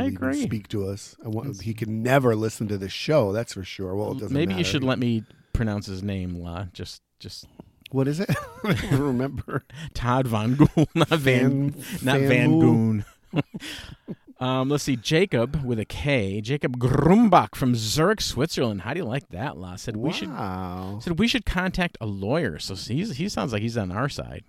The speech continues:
Speaker 2: kind of.
Speaker 1: But did he say why? Because of him or from <laughs> other, or because of your new job? Was he referring to your new
Speaker 2: Uh,
Speaker 1: job?
Speaker 2: well, I hadn't
Speaker 1: Or
Speaker 2: quite gone into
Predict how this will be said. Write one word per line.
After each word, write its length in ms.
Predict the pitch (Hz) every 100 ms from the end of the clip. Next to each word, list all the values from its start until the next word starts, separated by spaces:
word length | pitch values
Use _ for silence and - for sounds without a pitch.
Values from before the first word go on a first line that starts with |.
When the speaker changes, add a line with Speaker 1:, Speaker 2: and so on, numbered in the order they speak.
| _
Speaker 2:
kind 220 | 82 82
of. 180 | - -
Speaker 1:
But 180 | 147 120 _ _ _ 139
did 160 | 117 113
he 80 |
say 180 | 110 123
why? 600 | 107 98 107 120 175 220 -
Because 320 | 123 110 113
of 120 | 101 92
him 360 | 131 160 226
or 100 | 143
from 240 | 110 - 143
<laughs> 40 |
other, 260 | 127 139 127 - 156 - -
or 60 | 165
because 400 | 127 - 123 131
of 140 | 110 - -
your 240 | 127 117
new 240 | 113 117 107
job? 500 | 101 127 143 90 98 _ _ _ _ _ _ -
Was 140 | 113
he 40 |
referring 460 | 120 123 - 127 127
to 100 | -
your 120 | 117 107
new 160 | 113
Speaker 2:
Uh, 40 | 110
Speaker 1:
job? 400 | 113 110 170 190
Speaker 2:
well, 140 | 135
I 180 | 147 185
hadn't 380 | 170 180 170 143
Speaker 1:
Or 40 | -
Speaker 2:
quite 180 | 139
gone 220 | 120 123 120
into 400 | 131 127 117